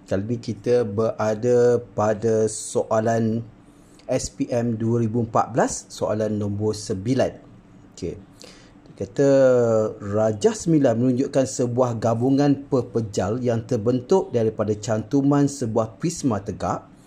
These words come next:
dan sebuah sukuan silinder pada satah segi empat tepat A R K D.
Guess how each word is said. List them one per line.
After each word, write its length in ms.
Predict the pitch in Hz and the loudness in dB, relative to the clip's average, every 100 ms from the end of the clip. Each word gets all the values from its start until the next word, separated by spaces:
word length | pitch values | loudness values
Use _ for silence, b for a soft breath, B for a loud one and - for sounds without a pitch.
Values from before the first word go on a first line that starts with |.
| B B B - | B B B -6
dan 240 | 117 110 | 0 0
sebuah 560 | 98 - 113 113 135 139 | -2 -4 -2 0 0 -2
sukuan 720 | - - 131 - - 175 165 | -10 -8 -8 -8 0 2 2
silinder 640 | - 110 104 95 87 92 147 - | -4 -4 -2 -2 -4 -4 -6 -6
pada 240 | - 107 117 | -4 -2 -4
satah 640 | 113 - 107 110 - 120 | -6 -4 -4 -4 -6 -4
segi 480 | 113 - 110 113 117 107 | -6 -10 -8 -6 -6 -6
empat 400 | 104 104 - - | -4 -4 -4 -8
tepat 480 | 101 - 98 90 | -8 -6 -6 -6
A 340 | - - 117 110 110 - 95 95 | -10 -10 -4 -4 -4 -4 -4 -4
R 40 | - - | -8 -10
K 240 | 113 104 | -4 -4
D. 80 | 107 | -2